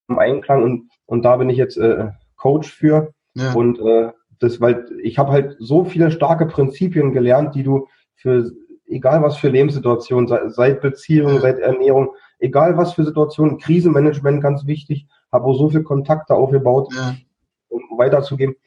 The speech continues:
Speaker 1: Und, und das Wissen will ich auf jeden Fall weitergeben. Genau.
Speaker 2: Ich glaube, es ist, es ist wirklich ganz, ganz wichtig. Egal, von, äh, wenn, egal, was man über vegan hält, egal, was man über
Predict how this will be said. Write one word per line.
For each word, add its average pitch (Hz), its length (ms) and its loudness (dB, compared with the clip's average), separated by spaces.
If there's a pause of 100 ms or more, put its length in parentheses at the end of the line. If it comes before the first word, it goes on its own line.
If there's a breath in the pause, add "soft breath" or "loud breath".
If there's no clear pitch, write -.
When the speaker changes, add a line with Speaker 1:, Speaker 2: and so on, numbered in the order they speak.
(220)
Speaker 1:
Und, 120 160 0
und 117 140 0
das 135 220 0
Wissen 143 240 0
will 135 100 2
ich 131 100 0
auf 127 140 0
jeden 131 140 0
Fall 131 320 0
weitergeben. 110 600 0 (200)
Genau. 107 200 2
Speaker 2:
Ich 104 60 2
glaube, 190 220 0
es 185 100 -2
ist, 196 140 -2
es 156 160 -2
ist - 120 -4
wirklich 185 280 -4
ganz, 170 200 0
ganz 165 240 0
wichtig. - 320 -2
Egal, 180 440 0
von, 185 340 0
äh, 160 240 0
wenn, 165 280 -2
egal, 170 280 0
was 185 160 0
man 175 140 0
über 160 280 0
vegan 147 640 0
hält, 131 560 -4
egal, 165 300 -2
was 180 160 0
man 165 160 0
über 156 400 0